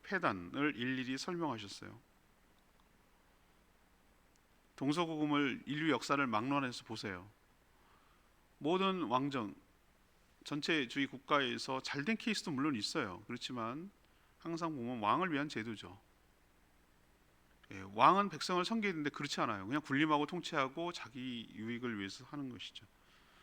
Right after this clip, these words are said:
왕이 백성들을 위해서 바르게 인도하고 헌신한 경우도 있습니다. 그렇지만 대부분 자신의 유익을 위해서 백성을 이용하고 다스린 경우가 대부분 많았죠. 우선 아들들을 병에게 징집할 것입니다. 처녀들, 딸들도 종으로 삼기 위해 징발할 것입니다.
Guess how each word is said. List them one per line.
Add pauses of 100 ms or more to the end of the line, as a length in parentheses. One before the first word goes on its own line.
(480)
왕이
백성들을
위해서
바르게
인도하고
헌신한
경우도
있습니다.
그렇지만
대부분
자신의
유익을
위해서 (380)
백성을
이용하고
다스린
경우가 (180)
대부분
많았죠. (680)
우선
아들들을
병에게
징집할
것입니다.
처녀들,
딸들도
종으로
삼기
위해
징발할
것입니다.